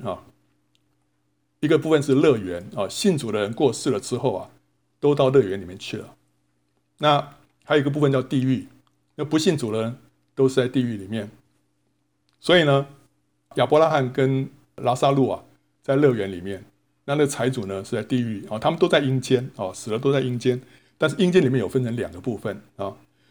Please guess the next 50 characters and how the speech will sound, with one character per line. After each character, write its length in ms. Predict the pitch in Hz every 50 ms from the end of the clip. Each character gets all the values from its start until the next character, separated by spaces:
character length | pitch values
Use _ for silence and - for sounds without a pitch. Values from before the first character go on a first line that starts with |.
| _ _
好 140 | - 131
了， 240 | 139 151 160 156 - - _ _ _ _ _ _ _ -
当 180 | - 170 185
这 120 | 180 202 175
个 240 | 151 143 131 131
第 260 | 131 135 - - 190 180
七 160 | - - 190
号 140 | 175 165 139
吹 240 | - - 175 160
响 180 | - - 123 95
的 60 | 95 98
时 180 | - - 104
候 140 | 98 117 104 92
啊， 80 | - - _ _ _ _ _ _ _ _ _ _ _ _ _ _ -
那 140 | - 175
个 60 | 165 139
时 60 | 151
候 80 | 139
就， 320 | 131 - 143 131 - - - - _ _ _ _ _ _ _ _ _ _ _
那 140 | - 143 143
些 200 | 127 151 143 139 139 - _ -
得 120 | - 120
胜 280 | 165 - - 190 156 135
者 180 | - 104 92 87
就 220 | - - 117 95
复 180 | - - 143 123
活 260 | - - 92 90 98
了 140 | - - - - _ _ _ _ _ _ _ _ _ _ _ _ -
啊， 220 | - 101 90 - - _ _ _
他 120 | - - 156
们 100 | 165 170
要 80 | 156
与 100 | 139 113
基 200 | 113 - - 147
督 120 | 143 147 156
一 60 | 170
同 160 | 135 127 127
作 220 | 135 - - 143 117
王 180 | 98 95 -
一 80 | - 139
千 300 | - - - 135 131 131
年， 160 | 113 95 92
所 120 | - 170
以 40 | 139
头 240 | - - 120 131 156
一 20 |
次 160 | 160 156 180 151
复 160 | - 180 135
活 160 | 113 110 107
的 160 | 113 107 104